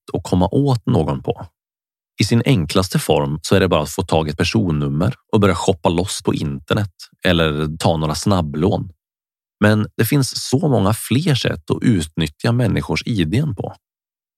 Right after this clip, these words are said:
Det är inte helt ovanligt att bedragare ringer upp människor och säger att det är från till exempel deras bank och att de behöver göra en säkerhetskoll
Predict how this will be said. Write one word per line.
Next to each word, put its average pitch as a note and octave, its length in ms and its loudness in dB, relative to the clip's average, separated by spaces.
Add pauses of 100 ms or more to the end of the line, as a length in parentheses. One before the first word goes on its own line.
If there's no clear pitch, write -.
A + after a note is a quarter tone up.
(180)
Det A2 100 2
är - 20 4
inte C3 160 2
helt D3+ 380 2
ovanligt D2 480 2
att D#2+ 100 0
bedragare D2+ 680 0
ringer F2 260 2
upp - 340 0
människor D#2+ 680 0
och F#2+ 100 0
säger D#2 300 0
att D#2+ 100 -4
det - 60 2
är D#2 160 2
från D#2+ 200 -2
till - 100 -4
exempel D#2 340 -4
deras D2+ 260 -2
bank E2 460 0 (260)
och - 140 2
att F#2 80 0
de F2+ 100 2
behöver E2+ 220 2
göra D#2 200 2
en C#2+ 100 -2
säkerhetskoll D#2 1300 -2